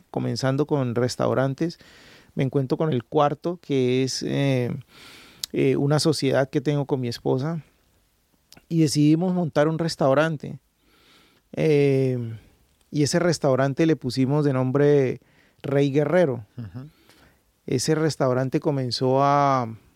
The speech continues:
Speaker 1: a mostrar los sabores del Pacífico, eh, a, a poner una propuesta en la mesa sobre gastronomía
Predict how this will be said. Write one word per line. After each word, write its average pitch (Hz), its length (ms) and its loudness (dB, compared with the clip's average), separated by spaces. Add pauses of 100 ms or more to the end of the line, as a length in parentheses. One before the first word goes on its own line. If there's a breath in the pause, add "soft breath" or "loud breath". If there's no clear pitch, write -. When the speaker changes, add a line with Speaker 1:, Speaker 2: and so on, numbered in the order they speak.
Speaker 1:
a 131 100 -4
mostrar 139 500 0
los 151 220 0
sabores 135 420 2
del 127 160 0
Pacífico, 143 840 -4 (800 soft breath)
eh, 131 520 0
a, 131 380 -2
a 131 100 -4 (200)
poner 135 220 -2
una 151 180 0
propuesta 147 560 0
en 156 120 -2
la 131 100 0
mesa 139 380 -2
sobre 131 440 2
gastronomía 123 1200 0